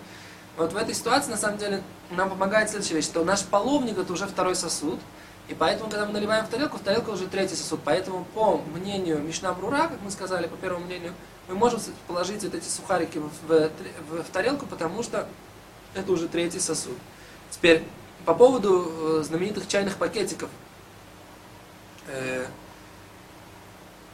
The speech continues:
скажем так, принято, Рав Мойше Файнштейн разрешил к-, класть чайные пакетики в третий сосуд,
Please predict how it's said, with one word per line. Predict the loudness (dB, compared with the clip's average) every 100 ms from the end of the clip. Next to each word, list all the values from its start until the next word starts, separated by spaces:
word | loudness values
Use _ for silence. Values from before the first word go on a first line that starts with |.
| -20 -12
скажем | 0 2 6
так, | 6 4
принято, | 2 -2 0 0 6 6 4 -4 -16 -20 -20 -20 -16 -2
Рав | 2 8
Мойше | 8 6
Файнштейн | 2 2 -2 -6 -4
разрешил | 0 2 2 2 0 -2 -6 -2
к-, | 0
класть | 2 2 2
чайные | 0 0
пакетики | -2 -2 -4
в | -4
третий | -4 -2
сосуд, | -4 -4 -6